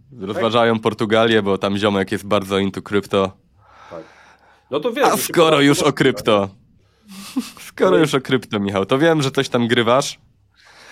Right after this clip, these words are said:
Speaker 2: Nie będę cię tu ciągnął za język specjalnie, ale powiedz mi, jakie jest twoje ulubione krypto, bo każdy z nas ma takie. Każdy kryptoświr ma chociażby to jedno, które logo się bardzo podoba.
Speaker 1: Moje ulubione to jest Dogecoin, bo na nim zarobiłem bardzo dużo pieniędzy.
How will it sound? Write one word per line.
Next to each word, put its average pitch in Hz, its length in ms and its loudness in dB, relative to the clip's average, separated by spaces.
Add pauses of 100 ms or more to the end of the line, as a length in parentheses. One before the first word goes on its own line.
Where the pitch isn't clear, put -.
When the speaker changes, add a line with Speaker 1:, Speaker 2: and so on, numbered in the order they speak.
(400)
Speaker 2:
Nie 113 200 -2
będę 143 260 2
cię 139 120 -4
tu 127 280 2
ciągnął 139 440 2
za 127 120 2
język 123 340 0
specjalnie, 117 640 0
ale 127 280 2
powiedz 113 380 -4
mi, 110 100 -6
jakie 110 280 -6
jest 104 180 -6
twoje 98 320 -2
ulubione 92 320 -2
krypto, - 360 -10
bo 90 100 -10
każdy 101 360 -2
z - 60 -14
nas 95 260 -4
ma 90 120 -6
takie. - 260 -12
Każdy 123 320 -2
kryptoświr 110 560 -8
ma 101 260 0
chociażby 127 500 -2
to 131 100 0
jedno, 117 260 2
które 104 260 -2
logo 98 220 0
się 101 120 -8
bardzo 92 260 -4
podoba. 87 420 -12 (340)
Speaker 1:
Moje 110 380 -6
ulubione 123 540 -8
to 147 140 -16
jest 104 160 -16
Dogecoin, 113 720 -8
bo 107 140 -18
na 104 160 -12
nim 107 120 -10
zarobiłem 107 460 -10
bardzo 107 260 -12
dużo 110 220 -20
pieniędzy. 104 640 -14